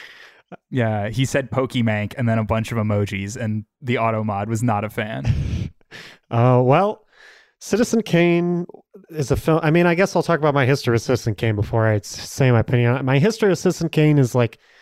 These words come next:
Speaker 2: obviously first heard about this in high school. I had, um, like, a semi-film class in there. It, it was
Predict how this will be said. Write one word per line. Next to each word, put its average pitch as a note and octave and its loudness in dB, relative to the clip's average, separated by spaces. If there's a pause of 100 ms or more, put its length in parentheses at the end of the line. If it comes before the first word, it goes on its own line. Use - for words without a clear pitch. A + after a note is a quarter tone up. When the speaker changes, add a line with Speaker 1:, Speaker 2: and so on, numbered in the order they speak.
(260)
Speaker 2:
obviously D3 0
first - 0
heard D3 2
about C3 2
this - -6
in G#2 -6
high C#3 0
school. C#3 2
I A#2+ 2
had, A#2 0 (800)
um, A2+ 0
like, A2 0
a - -4
semi-film A3 0
class G#3+ -2
in G#3 0
there. G#3 0 (760)
It, F2 -12
it C#3 -2
was A#2+ -4